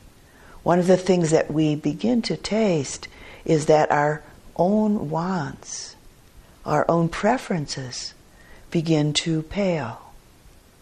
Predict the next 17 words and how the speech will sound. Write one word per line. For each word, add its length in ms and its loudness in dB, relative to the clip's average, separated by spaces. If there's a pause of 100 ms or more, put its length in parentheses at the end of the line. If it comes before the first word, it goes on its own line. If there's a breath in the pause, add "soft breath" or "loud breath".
(500)
They're, 140 8
of 160 2
course, 540 0 (340)
of 220 -16
course, 300 -2
important 520 -4
on 240 -4
one 220 -8
level. 300 -10 (1300 soft breath)
But 240 6
within 380 4
the 220 2
incredible 960 0 (400 loud breath)
radiant 680 4
energy 540 0
of 260 -6
warmth, 580 -4